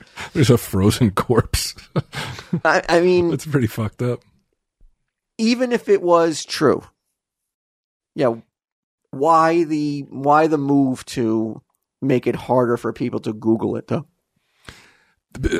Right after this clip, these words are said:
Speaker 2: like I said, like, what's the downside of people even knowing if they're like, "Yes, it's a fact. That's what he did," because someday he will, you know, if,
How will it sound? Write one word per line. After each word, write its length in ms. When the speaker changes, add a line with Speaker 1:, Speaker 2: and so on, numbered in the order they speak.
Speaker 2:
like 200
I 40
said, 140
like, 120
what's 180
the 120
downside 520
of 80
people 280
even 200
knowing 300
if 120
they're 120
like, 180
"Yes, 240
it's 140
a 40
fact. 400
That's 220
what 140
he 80
did," 260
because 320
someday 460
he 100
will, 160
you 100
know, 220
if, 480